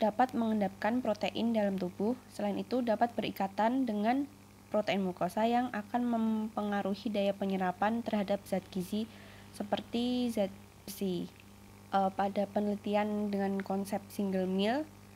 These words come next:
yang dilakukan pria maupun wanita, terjadi penurunan zat besi setelah mengonsumsi makanan yang mengandung tanin. Penelitian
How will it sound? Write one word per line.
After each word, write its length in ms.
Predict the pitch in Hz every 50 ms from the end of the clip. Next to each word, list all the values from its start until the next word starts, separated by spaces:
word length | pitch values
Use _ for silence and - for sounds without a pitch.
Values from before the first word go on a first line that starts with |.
| - - - - - -
yang 240 | - 220 214 226 220
dilakukan 480 | 214 208 202 196 202 - 214 214 220
pria 400 | 214 - 208 202 190 190 196 214
maupun 320 | 226 220 208 202 - 202 202 190
wanita, 320 | 185 185 180 - 190 208 220
terjadi 400 | - 220 208 - 196 190 220 220
penurunan 560 | - 220 214 208 196 190 196 202 208 208 208
zat 220 | 190 185 180 175 - -
besi 560 | 170 175 - - 202 196 180 180 - - - - - - - - - -
setelah 400 | - - - 202 208 220 247 247
mengonsumsi 720 | 262 233 226 220 220 220 220 220 - 220 220 220 254 254
makanan 480 | 240 220 208 - 208 208 208 220 240 240
yang 160 | 233 220 214
mengandung 320 | 202 196 190 185 180 180
tanin. 400 | 190 180 175 180 180 175 170 175 - - - - - - - - - - - - - - - - - - - - - - - - - -
Penelitian 800 | 220 214 208 202 208 214 208 208 208 208 208 214 208 208 202